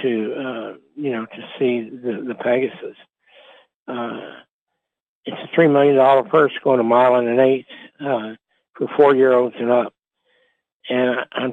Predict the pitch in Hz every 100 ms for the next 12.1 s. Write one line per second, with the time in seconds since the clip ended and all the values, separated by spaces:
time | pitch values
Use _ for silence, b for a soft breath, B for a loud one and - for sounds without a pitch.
0 | - 180 190 147 123 120 - _ _ _
1 | _ _ _ _ _ _ _ _ 131 -
2 | - 175 170 147 160 151 156 135 127 131
3 | 127 107 98 - _ 123 127 - 110 95
4 | - - 73 - _ _ _ b b b
5 | _ _ - 123 139 135 123 127 120 147
6 | 120 120 123 _ _ - _ _ _ _
7 | _ 135 143 139 123 156 147 123 127 -
8 | - - _ _ _ _ _ _ _ -
9 | - _ - - 151 143 135 123 147 139
10 | 131 107 - 160 160 160 151 139 123 107
11 | - 120 101 - 151 147 156 123 117 107